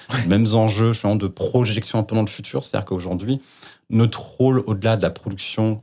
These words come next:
Speaker 2: euh, même de parcours, c'est vraiment une traduction de la stratégie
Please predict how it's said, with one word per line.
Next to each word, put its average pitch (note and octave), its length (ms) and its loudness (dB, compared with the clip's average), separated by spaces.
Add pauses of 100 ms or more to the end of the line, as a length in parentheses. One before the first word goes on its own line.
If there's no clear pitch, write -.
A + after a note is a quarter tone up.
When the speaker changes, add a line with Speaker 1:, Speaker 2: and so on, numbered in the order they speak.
Speaker 2:
euh, - 240 -10
même G#2+ 460 2 (160)
de F#2 60 -16
parcours, B2 520 -2 (320)
c'est - 160 0
vraiment A2+ 220 4
une G2+ 220 2
traduction B2+ 920 -2 (220)
de G2 60 -2
la F#2+ 80 2
stratégie G2 800 -2